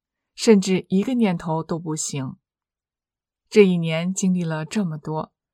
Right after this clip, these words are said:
我一直想将这个过程写出来，但迟迟不能动笔。前些天，孩子回来后高兴地跟我说，他今天劝退一个同学。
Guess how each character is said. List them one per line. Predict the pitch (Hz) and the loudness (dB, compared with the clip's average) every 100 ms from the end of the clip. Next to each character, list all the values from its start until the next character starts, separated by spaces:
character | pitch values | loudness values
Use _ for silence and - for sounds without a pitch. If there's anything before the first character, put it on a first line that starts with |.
| _ _ _ - | _ _ _ 4
我 | 214 | 6
一 | 226 208 | 6 2
直 | 196 | 2
想 | 208 180 160 | 2 0 -2
将 | 190 190 | -2 -2
这 | 196 | -2
个 | 160 | -4
过 | 190 180 | -2 -4
程 | 165 151 | -4 -6
写 | 175 - 143 | -4 -4 -6
出 | - 185 | -6 -6
来， | 175 147 - _ _ _ _ _ - | -4 -6 -8 _ _ _ _ _ -2
但 | 208 196 190 | 2 2 0
迟 | - 220 | 0 0
迟 | 220 190 180 | 0 -4 -2
不 | 185 196 | -2 -2
能 | 165 | -2
动 | 190 214 165 | -2 -2 -2
笔。 | - - - - _ _ _ _ _ _ _ _ | -6 -10 -10 -14 _ _ _ _ _ _ _ _
前 | - 185 | 0 2
些 | 196 202 | 2 0
天， | 226 220 220 _ _ - | 2 2 0 _ _ -2
孩 | 190 214 | 2 2
子 | 277 | 2
回 | - 196 | 0 0
来 | 233 | 0
后 | 226 214 196 | 0 2 2
高 | 196 262 | -2 -4
兴 | - 247 | 0 2
地 | 180 | 0
跟 | 180 175 | -2 -4
我 | 160 | -6
说， | - 185 185 - _ _ _ _ _ | -2 -2 -2 -6 _ _ _ _ _
他 | - 190 | -2 -2
今 | 190 202 | 2 0
天 | 196 208 202 | 2 0 0
劝 | - - 220 | -4 0 0
退 | - 233 | 2 0
一 | 175 | 0
个 | 190 202 | 0 -2
同 | - 202 | -2 -6
学。 | - 170 190 | -4 -4 -4